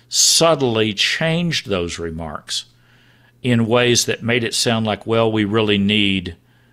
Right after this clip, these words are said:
to withhold these documents." In fact, Drake later told C N N, "As of right now, we don't have any indication there were any problems at the school or at home. We can't confirm any type of problem at this time,"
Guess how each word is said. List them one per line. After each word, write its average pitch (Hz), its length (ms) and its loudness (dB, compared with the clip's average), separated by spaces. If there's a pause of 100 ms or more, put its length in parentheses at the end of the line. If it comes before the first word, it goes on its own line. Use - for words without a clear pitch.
(400)
to 95 460 -2 (160)
withhold 107 460 -2
these 90 200 -4
documents." - 760 -4 (1120)
In 113 160 -2
fact, 123 260 -2
Drake 123 420 2
later 135 360 2
told 110 320 -2
C 104 260 0
N 98 100 0
N, 120 320 -2 (360)
"As 123 200 2
of 117 120 -2
right 110 220 2
now, 123 180 0
we 113 140 -2
don't 120 200 0
have 127 180 -2
any 131 320 -2
indication 123 540 -2
there 95 100 -6
were 85 160 -8
any 127 180 -4
problems 101 520 -4
at 101 100 -8
the - 80 -8
school 120 440 0
or 101 220 -2
at 95 140 -4
home. 82 400 -10 (1160)
We 110 120 -4
can't - 380 -6
confirm 139 640 -2
any 127 220 -2
type 104 300 -2
of 92 80 -12
problem 85 320 -6
at 80 100 -18
this 82 160 -12
time," - 220 -16